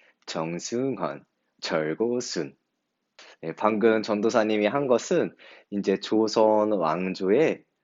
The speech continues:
어, 첫 번째 왕 이름만 이제 따서 이제 저희 전도사님이 지금 방금 랩을 한 거예요. 조선 왕한테도 이런 족보가 있듯이 전도사님한테도 족보가 있어요. 어, 전도사님은 어떤 족보가 있냐면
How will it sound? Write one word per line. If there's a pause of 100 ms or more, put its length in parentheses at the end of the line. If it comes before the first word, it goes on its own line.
(320)
어,
첫
번째
왕
이름만 (340)
이제
따서
이제
저희
전도사님이
지금
방금 (180)
랩을
한
거예요. (600)
조선
왕한테도 (120)
이런
족보가
있듯이 (360)
전도사님한테도
족보가
있어요. (760)
어,
전도사님은
어떤
족보가
있냐면